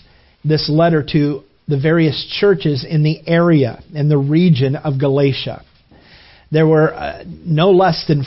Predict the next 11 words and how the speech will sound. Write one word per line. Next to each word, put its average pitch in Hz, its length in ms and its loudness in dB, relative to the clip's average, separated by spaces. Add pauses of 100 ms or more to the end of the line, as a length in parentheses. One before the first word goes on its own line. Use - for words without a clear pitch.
four 190 220 2
churches 143 600 -4
that 151 160 -2
had 143 180 -2
been 156 160 0
started 139 720 -2
there 139 140 0
by 180 280 0
Paul 254 480 0 (400)
and 180 300 0
Barnabas 185 840 -2